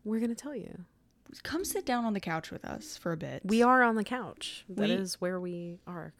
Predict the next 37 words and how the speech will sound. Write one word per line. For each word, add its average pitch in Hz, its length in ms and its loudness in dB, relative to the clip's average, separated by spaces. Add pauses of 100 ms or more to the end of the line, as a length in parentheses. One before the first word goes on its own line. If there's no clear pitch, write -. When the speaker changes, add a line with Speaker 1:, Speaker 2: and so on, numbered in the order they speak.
Speaker 2:
Yep. 202 60 0 (120)
Speaker 1:
currently. - 200 -14 (200)
Speaker 2:
I 175 140 -2
have 180 160 -4
my 156 120 -4
dog. 175 520 -4 (260)
My 165 60 -10
dog 165 240 -6
Ellie 165 360 -4
is 160 500 -8 (120)
up 196 160 2
next 220 260 0
to - 80 -4
me 220 280 2
watching 185 680 -2 (460)
cars 175 320 -2
go 180 120 0
by 165 220 2
outside 160 320 -4
the 151 80 -6
window, 269 380 4
keeping 160 280 -2
us 147 160 -8
nice 151 200 -8
and 151 120 -8
safe. 196 320 0
She - 200 -6
thinks 160 260 -6
she - 120 -8
is 147 100 -10
a 151 40 -12
big 143 200 -10
guard 160 240 -6
dog. 156 260 -4
She 233 220 -2
is 214 100 -2
not. 143 400 -6